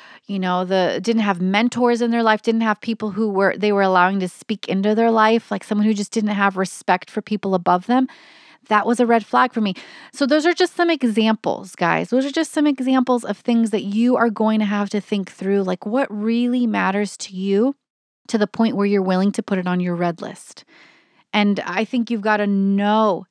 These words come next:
this stuff and, and really know it so well that you decide not to enter into a dating relationship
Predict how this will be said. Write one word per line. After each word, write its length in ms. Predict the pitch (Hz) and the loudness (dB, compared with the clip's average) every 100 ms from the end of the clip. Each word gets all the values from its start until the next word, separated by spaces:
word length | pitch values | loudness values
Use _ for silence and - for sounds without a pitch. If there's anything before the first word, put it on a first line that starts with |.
| - | -8
this 240 | 196 190 | -6 -6
stuff 640 | - - 196 170 185 - - - - | -10 -6 -2 -2 -6 -16 -20 -20 -2
and, 240 | 233 220 | 0 0
and 420 | - 113 240 233 | -2 -4 -2 0
really 280 | 220 269 302 | 0 0 2
know 220 | 233 240 | 2 2
it 120 | 277 - | 2 -2
so 260 | - 247 | -4 -2
well 520 | 269 262 277 220 208 - - - | 0 0 2 0 -2 -6 -20 -2
that 160 | 226 | 0
you 180 | 214 254 | 2 0
decide 600 | 220 196 233 - 254 226 | 0 -4 -4 2 2 2
not 340 | 202 202 220 - | 2 2 0 -2
to 180 | 247 - | -4 0
enter 280 | 233 247 | 0 0
into 260 | 226 202 214 | -2 -2 -2
a 60 | 202 | -2
dating 320 | 196 196 202 | -2 0 0
relationship 960 | 196 196 233 277 277 262 - 180 - | 2 2 2 0 -2 0 0 -2 -4